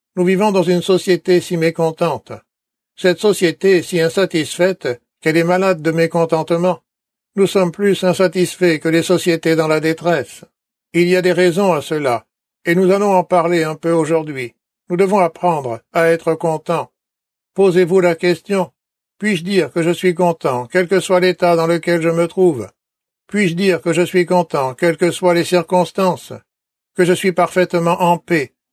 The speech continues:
satisfait, ayant suffisamment ? Si vous ne pouvez pas le dire, alors vous n'avez pas obéi au commandement de Dieu d'être content. Vous direz, « Mais comment ? »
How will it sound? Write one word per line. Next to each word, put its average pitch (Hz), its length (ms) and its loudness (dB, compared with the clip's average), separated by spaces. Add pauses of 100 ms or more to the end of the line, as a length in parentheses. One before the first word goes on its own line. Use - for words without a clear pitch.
satisfait, 170 800 -2 (340)
ayant 175 280 2
suffisamment ? 175 720 -2 (680)
Si 202 160 -6
vous 220 140 -2
ne 202 60 0
pouvez 180 260 2
pas 170 180 2
le 165 140 0
dire, 117 400 -6 (480)
alors 185 300 2
vous 170 120 0
n'avez 170 220 2
pas 185 180 0
obéi 175 320 2
au 165 120 2
commandement 165 540 0
de 165 140 2
Dieu 160 220 0
d'être 160 300 0
content. 160 560 -2 (440)
Vous 170 140 2
direz, « 156 420 0 (380)
Mais 143 160 -4
comment ? » 185 440 0